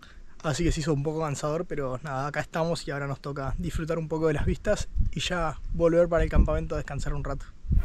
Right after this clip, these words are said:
Bueno, ahora sí llegamos a la cima de lo que es el Mount York y parece un chiste, pero hay un montón de infraestructura acá arriba.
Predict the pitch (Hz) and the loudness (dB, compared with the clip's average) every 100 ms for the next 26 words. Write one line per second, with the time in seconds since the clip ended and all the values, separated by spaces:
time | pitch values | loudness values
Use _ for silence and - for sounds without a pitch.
0 | - - - - - - - 208 208 226 | 2 0 -2 -4 -8 -8 2 6 6 6
1 | - 214 180 180 190 - 156 151 - 180 | 4 2 4 4 2 2 0 0 4 6
2 | 196 175 170 139 196 147 165 165 160 175 | 6 4 0 2 2 4 0 2 2 2
3 | 190 - 190 185 170 165 190 165 185 - | 0 -4 -2 0 2 2 2 2 0 2
4 | 170 156 156 165 - - 185 175 165 180 | 0 2 4 2 0 -4 2 4 4 4
5 | 190 156 147 - 143 151 160 151 151 151 | 4 2 -2 -4 -4 2 2 4 2 2
6 | 170 | 2